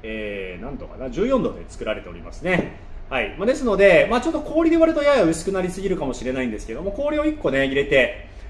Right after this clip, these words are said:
えー、飲んでいただくのも、まあ、非常に美味しい飲み方なのかなと思います。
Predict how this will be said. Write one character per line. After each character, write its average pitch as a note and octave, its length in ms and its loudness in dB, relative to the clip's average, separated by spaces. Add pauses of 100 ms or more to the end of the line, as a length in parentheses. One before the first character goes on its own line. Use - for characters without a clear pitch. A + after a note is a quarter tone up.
(180)
え B2+ 260 0
ー、 C3+ 80 -2
飲 D3+ 60 -4
ん C#3 40 -2
で B2+ 40 -2
い A#2+ 60 -4
た C3+ 100 -2
だ C#3+ 100 0
く A3+ 120 -2
の B3 100 0
も、 A3+ 540 0
ま D3 80 -6
あ、 - 20 -12
非 D3 80 -8
常 D3 120 -2
に D3 120 -6
美 C#3 120 -4
味 C#3+ 60 -6
し - 100 -10
い - 60 -6
飲 C3 80 -2
み C3 100 -4
方 C3 200 -2
な G#2+ 80 -6
の F2+ 80 -12
か F#2 140 -10
な G2+ 160 -8
と - 80 -12
思 E2 120 -12
い D#2+ 60 -16
ま D#2+ 140 -14
す。 - 200 -18